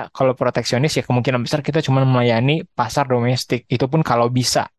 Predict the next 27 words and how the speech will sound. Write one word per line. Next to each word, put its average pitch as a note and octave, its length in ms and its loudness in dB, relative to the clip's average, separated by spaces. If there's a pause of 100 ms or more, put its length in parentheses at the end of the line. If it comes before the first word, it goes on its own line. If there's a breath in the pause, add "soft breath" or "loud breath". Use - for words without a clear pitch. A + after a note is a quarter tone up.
(140)
gitu - 240 -2
kan, - 160 -2
kalau A#2 320 0
berhasil. A#2 640 -2 (240 loud breath)
Padahal D#3 560 0
seperti C#3+ 320 -2
yang C3 80 2
banyak B2+ 320 2
disebutkan B2+ 720 -2
juga B2 320 2
oleh B2 160 0
warganet, B2 560 0
ya A#2 400 0 (480 loud breath)
bangun B2+ 640 2 (320)
ekosistem C#3+ 720 -2
aplikasi C#3 560 0
itu G3+ 80 2
nggak A#2+ 320 2 (400)
gampang C3+ 680 0
gitu A#2+ 200 -2
loh, - 180 -2
nggak, B2 640 2
apa C#3+ 240 -4
namanya, C#3+ 400 0 (480 loud breath)
be-, D3+ 320 2
nggak C#3+ 320 2
sejentik C#3+ 560 -2